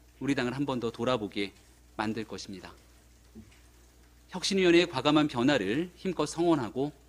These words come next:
또 지원하겠습니다. 많은 국민께 충격을 안겼던 십이 구 참사가 발생한 지 벌써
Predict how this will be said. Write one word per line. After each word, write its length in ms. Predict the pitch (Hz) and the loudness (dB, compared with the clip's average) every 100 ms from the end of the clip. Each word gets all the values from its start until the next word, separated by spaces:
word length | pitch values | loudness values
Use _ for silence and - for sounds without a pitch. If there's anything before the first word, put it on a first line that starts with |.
| - | -16
또 80 | 107 | -12
지원하겠습니다. 680 | - 113 98 90 - - - - - _ - _ _ _ - - - - _ _ - _ - _ _ - | -6 -4 -6 -10 -14 -16 -18 -20 -20 _ -20 _ _ _ -20 -20 -20 -20 _ _ -20 _ -20 _ _ 2
많은 360 | 135 196 233 | 6 8 6
국민께 760 | - 196 214 202 214 208 180 - | 4 2 2 4 6 8 6 0
충격을 680 | - 226 214 185 185 160 147 - - | -8 2 2 4 4 4 0 -8 -6
안겼던 580 | 135 151 170 - 175 151 | -2 0 0 2 4 4
십이 360 | - - 196 | 0 -6 -8
구 340 | 175 165 120 - - _ | -4 -2 -2 -6 -18 _
참사가 460 | - 202 202 165 160 | -14 -8 -6 -4 -4
발생한 480 | 127 107 156 135 117 | -4 -8 -4 -4 -4
지 80 | 127 | -6
벌써 500 | 110 101 127 113 | -8 -6 -4 -4